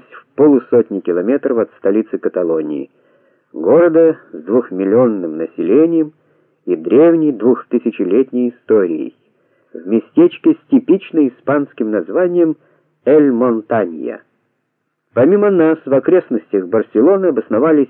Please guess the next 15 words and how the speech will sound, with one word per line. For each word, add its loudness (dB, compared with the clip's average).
бразильцы, -2
поляки, -4
аргентинцы, -4
итальянцы -2
и 0
бельгийцы. -4
Волею 4
заранее 4
определенного 4
жребия 4
командам 0
группы 0
«С», 2
где -4
собрались 2